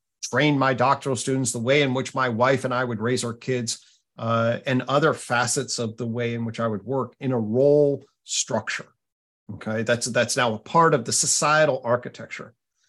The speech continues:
So th-, this has always been what I call the translation problem. You know, it's like, well, okay, how, how do you translate what's going on? I, I, and to me, this decade for me is there's a,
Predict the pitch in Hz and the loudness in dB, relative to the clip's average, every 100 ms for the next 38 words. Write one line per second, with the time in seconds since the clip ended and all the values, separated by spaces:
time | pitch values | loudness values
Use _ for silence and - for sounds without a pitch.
0 | _ _ _ _ _ - - - 131 147 | _ _ _ _ _ -4 2 6 6 4
1 | 185 - _ - 131 139 139 170 185 123 | 0 -8 _ -12 -6 -2 2 2 2 4
2 | 147 180 190 151 135 139 143 135 135 - | 6 6 6 2 0 2 0 -2 -4 0
3 | 160 160 143 143 - 101 101 101 92 - | 2 2 4 4 2 -2 -4 -4 -4 -12
4 | _ 113 101 131 131 131 _ _ _ _ | _ -6 -4 -4 -8 -12 _ _ _ _
5 | _ _ _ - 135 143 170 190 147 131 | _ _ _ -6 -4 0 2 4 4 4
6 | 139 147 _ _ _ - - 107 131 160 | 4 -2 _ _ _ -12 -10 -6 -2 0
7 | 156 151 - 254 302 113 98 101 _ _ | 0 -2 0 0 0 -4 -6 -14 _ _
8 | _ - 123 117 147 131 147 214 - - | _ -6 -4 -2 0 0 0 -2 -4 -12
9 | _ - 117 127 123 147 147 131 127 123 | _ -6 -4 0 4 4 4 0 0 0
10 | 120 - 139 254 220 139 143 - _ _ | -2 0 4 6 6 4 0 -8 _ _
11 | _ _ - 147 - 113 202 240 151 117 | _ _ -2 -2 0 2 2 4 2 4
12 | 143 202 - 113 131 117 127 127 202 - | 2 0 -6 -8 -2 2 2 2 -2 -4
13 | 127 120 131 127 151 | -4 -4 -4 -4 -6